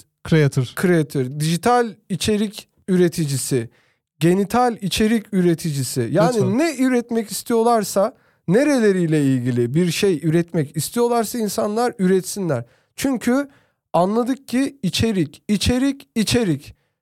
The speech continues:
Speaker 2: Biz dü-, bu dünyanın
Speaker 1: <laughs>
Speaker 2: içerikten başka hiçbir şeye ihtiyacı yok. Yani bu içerik kıymalı pırasa olur. Bizim orada çok güzel Selvi El
Speaker 1: Evet.
Speaker 2: yemekleri var. Yani ustayı arayıp diyorsun, "Usta bugünkü içeriğin nedir?"
Speaker 1: Evet.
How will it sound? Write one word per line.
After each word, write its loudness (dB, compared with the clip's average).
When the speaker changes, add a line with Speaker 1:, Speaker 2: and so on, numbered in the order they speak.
Speaker 2:
Biz -2
dü-, 0
bu 4
dünyanın 2
Speaker 1:
<laughs> -6
Speaker 2:
içerikten 0
başka 2
hiçbir 0
şeye 2
ihtiyacı 2
yok. 0
Yani 2
bu -2
içerik -2
kıymalı 0
pırasa 0
olur. 2
Bizim -2
orada 0
çok -2
güzel 0
Selvi 0
El 2
Speaker 1:
Evet. 4
Speaker 2:
yemekleri 2
var. 0
Yani 2
ustayı 0
arayıp -2
diyorsun, -4
"Usta -2
bugünkü -2
içeriğin 2
nedir?" 0
Speaker 1:
Evet. 2